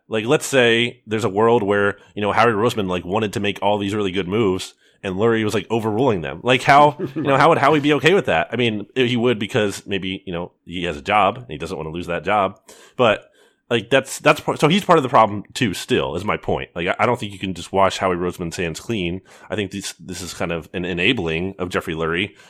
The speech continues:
Speaker 1: um, even though, you know, it's not, uh, H-, Howie's call in terms of how much Lurie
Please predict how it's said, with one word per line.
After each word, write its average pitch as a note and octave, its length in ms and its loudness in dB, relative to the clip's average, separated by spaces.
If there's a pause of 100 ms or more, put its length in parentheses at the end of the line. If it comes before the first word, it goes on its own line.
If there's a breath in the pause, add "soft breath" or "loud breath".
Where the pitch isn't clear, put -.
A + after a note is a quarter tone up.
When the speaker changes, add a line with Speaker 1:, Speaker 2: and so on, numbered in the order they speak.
(180 soft breath)
Speaker 1:
um, D#2+ 300 -4
even F2+ 220 -4
though, E2+ 180 -2
you F#2+ 80 -2
know, D2+ 100 -6
it's - 120 -10
not, E2 260 -4 (500)
uh, D2 320 -4
H-, - 60 -4
Howie's E2+ 260 2
call F2 400 2
in E2+ 140 -10
terms F#2 200 -6
of D#2 140 -6
how E2+ 240 0
much E2 240 -6
Lurie E2 480 -6